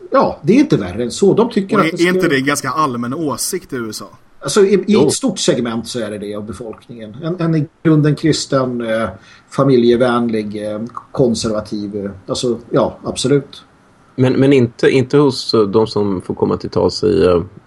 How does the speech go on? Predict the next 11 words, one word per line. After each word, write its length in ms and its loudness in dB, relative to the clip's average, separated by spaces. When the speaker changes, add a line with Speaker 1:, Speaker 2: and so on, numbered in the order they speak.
Speaker 3:
i 80 0
media. 340 2
Utan 480 0
då, 100 4
då, 220 2
då 140 4
är 40 6
det 80 4
samma 280 -4
sak 260 -4
som, 300 -4